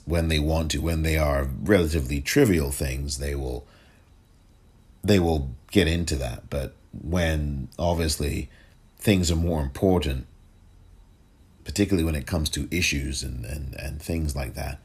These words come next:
that won't happen, typically. But I just wanted to start with that on this Friday. I hope you are well.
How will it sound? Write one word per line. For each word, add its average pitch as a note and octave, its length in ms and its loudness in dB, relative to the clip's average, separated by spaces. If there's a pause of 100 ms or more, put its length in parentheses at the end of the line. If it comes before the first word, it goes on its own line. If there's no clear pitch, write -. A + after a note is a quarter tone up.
(560)
that D#2+ 300 0
won't D#2 260 -4
happen, C#2 400 -4 (240)
typically. B1 560 -6 (2250)
But A2+ 120 8
I A#2 60 8
just B2 140 4
wanted A#2 240 4
to G#2 80 0
start G#2 320 6
with G2+ 220 6
that D2+ 380 -2 (460)
on D#2+ 280 0
this D2+ 200 -2
Friday. C#2 640 -4
I D2 40 -2
hope D2+ 260 -2
you C#2 160 0
are C#2 200 0
well. C#2+ 440 -6